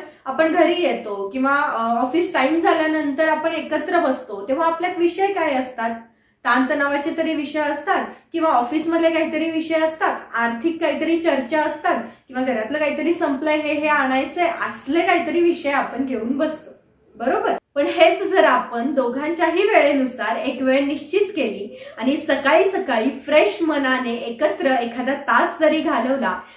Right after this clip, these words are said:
तरी चर्चा ज्या आहेत, त्या productive होतील. आणि सकाळी सकाळी जर आपल्या चर्चा productive होत असेल, तर आपला दिवस देखील छानच आणि प्रोडक्टिव्हच जाणार,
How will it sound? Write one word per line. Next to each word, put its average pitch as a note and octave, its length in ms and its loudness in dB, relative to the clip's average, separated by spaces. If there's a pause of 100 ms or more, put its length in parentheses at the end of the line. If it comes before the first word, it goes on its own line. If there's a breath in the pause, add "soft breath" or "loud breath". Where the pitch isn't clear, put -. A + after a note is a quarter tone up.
(120)
तरी E4 260 2
चर्चा C#4 460 2
ज्या G4 160 4
आहेत, A#3+ 280 0
त्या - 200 -6
productive C4 760 0
होतील. - 360 -14 (300 loud breath)
आणि C4+ 160 2
सकाळी C4 460 2
सकाळी F4+ 380 2
जर F4+ 120 2
आपल्या B3+ 400 0
चर्चा C#4 340 -2
productive C#4+ 720 2
होत B3+ 100 -2
असेल, G#3+ 720 -6
तर C4+ 60 -2
आपला C4+ 260 0
दिवस B3+ 380 0
देखील D4 400 -2
छानच C#4+ 460 0
आणि C#4 240 0
प्रोडक्टिव्हच C#4 800 0
जाणार, G#3+ 300 0